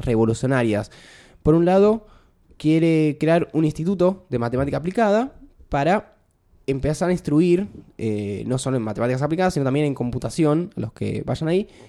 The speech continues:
Y por otro lado, para poder lograr este objetivo, o para que complementarlo bien,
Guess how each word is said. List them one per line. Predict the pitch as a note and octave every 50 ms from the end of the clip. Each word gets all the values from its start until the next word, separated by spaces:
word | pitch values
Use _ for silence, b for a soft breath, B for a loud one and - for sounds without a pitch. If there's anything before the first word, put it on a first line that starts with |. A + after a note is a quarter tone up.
| B
Y | - E3
por | D#3+ F3 F#3+
otro | G#3+ A3 A3+
lado, | A3+ A3+ G#3+ G#3+ G#3+ - - - _
para | A#2+ A2+ A2+ A2 -
poder | - B2+ E3 F3 D3+
lograr | C3+ C3 B2+ C3 C3
este | C3+ -
objetivo, | C#3+ C3+ F3+ F#3 F#3 F#3+ F3 E3+ F3+ G3 G3 -
o | C3
para | A2+ A2 G#2+ G#2+
que | G#2
complementarlo | - - G#2+ G#2+ G#2+ A2+ A2 A2+ B2 C3+ C#3+ E3
bien, | F3+ G3 G#3 A#3